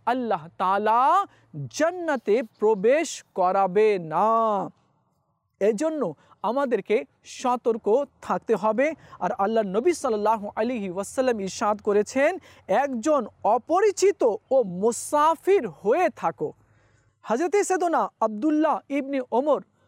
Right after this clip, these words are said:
রাদিয়াল্লাহু তাআলা আনহুমা বলেন, "যখন তুমি সন্ধ্যা অতিবাহিত করবে, তখন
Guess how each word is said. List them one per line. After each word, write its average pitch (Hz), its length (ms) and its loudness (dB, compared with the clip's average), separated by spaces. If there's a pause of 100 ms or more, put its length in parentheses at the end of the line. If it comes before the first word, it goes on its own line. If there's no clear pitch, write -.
(140)
রাদিয়াল্লাহু 262 680 0
তাআলা 220 520 0
আনহুমা 240 520 0 (120)
বলেন, 208 520 0 (520)
"যখন 302 360 -2
তুমি 330 320 -2
সন্ধ্যা 277 760 -2 (160)
অতিবাহিত 311 520 0
করবে, 196 460 0 (380)
তখন 277 340 0